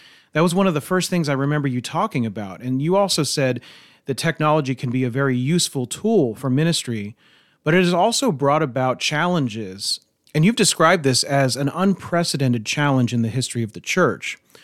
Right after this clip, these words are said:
What is your message to the men out there who may be struggling with all the distractions and the temptations that are so accelerated through our use of technology, which is something that we all,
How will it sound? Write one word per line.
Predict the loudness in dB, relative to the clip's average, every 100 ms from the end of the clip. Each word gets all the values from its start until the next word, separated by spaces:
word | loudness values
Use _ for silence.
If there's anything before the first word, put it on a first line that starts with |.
| -20 _
What | 0 4
is | 4 2
your | 2
message | 2 0 0 -2 -2 -4
to | -6
the | 0
men | 2 2 2
out | 0 -4
there | -6 -6 -6
who | -2
may | 0 2
be | 2
struggling | 0 2 2 2 2 0
with | -2
all | -2 -2
the | 0
distractions | -4 -6 -2 -2 0 -2 -2 -2 -2
and | -4
the | -4
temptations | -2 -4 0 0 2 2 0 -2 -4 -12 -20 -20 _
that | 0
are | 2
so | 2 2 2 2
accelerated | 0 0 0 0 0 0 -2
through | -4 0 2
our | 2
use | 0 0 -2 -2
of | -4
technology, | -6 -6 -4 -2 0 -2 -4 -6
which | -4 -4
is |
something | -2 -2 -2 -2
that | -2
we | -2 -4
all, | -2 0 0 -4